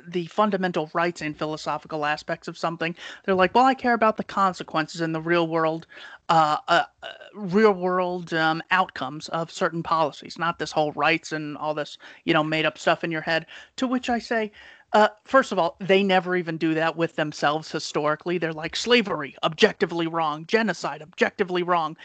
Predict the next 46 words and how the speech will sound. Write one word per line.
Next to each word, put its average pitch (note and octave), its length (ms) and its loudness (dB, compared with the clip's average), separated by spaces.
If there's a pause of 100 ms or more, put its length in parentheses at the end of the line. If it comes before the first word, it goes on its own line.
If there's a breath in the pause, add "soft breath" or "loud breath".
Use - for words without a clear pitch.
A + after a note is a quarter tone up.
(160 loud breath)
This B3 220 6
person F#3+ 400 -4
was E3 160 -8
bad. D3+ 320 0
This D#3 160 -10
person F#3+ 420 -4
was F#3 160 -4
on F#3 140 -4
the F#3 80 -6
right A3 260 -4
side F#3+ 220 0
of F#3 80 -10
history." F3+ 480 -6 (340 loud breath)
But G3 160 4
when G3 140 2
it - 80 -6
comes G#3+ 240 -6
till G3 160 -4
today, G#3 500 0
uh, E3+ 220 -2 (100)
the F3 220 0
way F#3 200 2
they F3+ 220 -2
analyze E3+ 500 0
policies F3 580 -6
is, E3 200 -8 (400 loud breath)
"Uh, E4+ 360 4
well, B3+ 240 4
what C4 220 2
will C4 180 -4
it - 180 -6
do G3+ 180 2
for G#3+ 180 -4
the F3+ 100 0
unions E3 540 -2
and E3 160 -2
how A3 220 4
will A3+ 160 0
this G#3 200 4
affect F#3 380 -4
G E3+ 220 0
D E3 160 0
P?" - 320 -4
First A3+ 280 2
of E3+ 60 -8
all, E3 240 -4